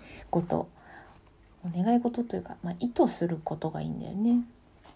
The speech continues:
うん。そうします。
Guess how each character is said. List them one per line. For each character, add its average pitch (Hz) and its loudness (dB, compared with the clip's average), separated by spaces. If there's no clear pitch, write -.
う 175 -2
ん。 156 -2
そ - -2
う - 2
し 226 0
ま 208 2
す。 - -12